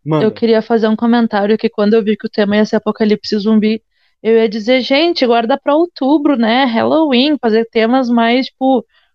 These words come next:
Speaker 2: monstros. Mas daí eu percebi todos os temas que já teve no Tibico e percebi
Speaker 1: <laughs>
Speaker 2: que a gente vive num eterno outubro nesse programa.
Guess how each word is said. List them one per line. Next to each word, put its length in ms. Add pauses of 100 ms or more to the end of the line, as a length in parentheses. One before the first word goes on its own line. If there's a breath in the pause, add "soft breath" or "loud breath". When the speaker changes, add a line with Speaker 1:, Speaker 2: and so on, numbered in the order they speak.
Speaker 2:
monstros. 560
Mas 220
daí 120
eu 80
percebi 760 (140)
todos 320
os 120
temas 320
que 120
já 140
teve 320
no 140
Tibico 480 (360)
e 80
percebi 360
Speaker 1:
<laughs> 20
Speaker 2:
que 80
a 80
gente 260
vive 220
num 180
eterno 380
outubro 460
nesse 200
programa. 320